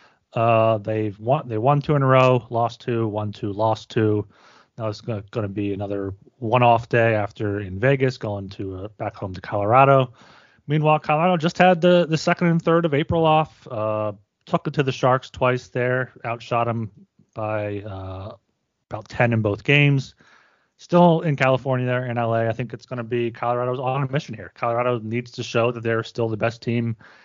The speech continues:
possibly. I mean, they're not gonna get the top seed in, I guess they could get a top seed in the West. Still have two games in hand on, on the Golden Knights, but they still want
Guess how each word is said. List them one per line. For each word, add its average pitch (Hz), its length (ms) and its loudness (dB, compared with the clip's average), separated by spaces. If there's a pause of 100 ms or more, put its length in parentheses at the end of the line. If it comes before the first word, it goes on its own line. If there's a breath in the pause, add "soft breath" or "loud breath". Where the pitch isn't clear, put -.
(380 soft breath)
possibly. 117 480 -2
I 110 40 -2
mean, 113 120 -2
they're 113 260 -4
not 123 160 2
gonna 151 140 -2
get 123 80 -12
the 107 60 -16
top 131 160 0 (180)
seed - 300 -6
in, 117 180 -6
I - 20 -20
guess - 140 -12
they 320 120 -2
could 330 180 -2
get 311 100 -2
a 185 40 -6
top 113 200 -4
seed 110 120 -10
in 101 80 -8
the 98 60 -10
West. 90 180 -14
Still 175 160 0
have - 60 -12
two 175 100 -6
games 147 220 -2
in 135 80 -6
hand 131 360 -2
on, 120 220 -2
on 117 200 -6
the 110 140 -8 (260)
Golden 117 200 -4
Knights, 110 180 -4
but 120 100 -12
they 113 80 -2
still 180 260 4
want 143 220 2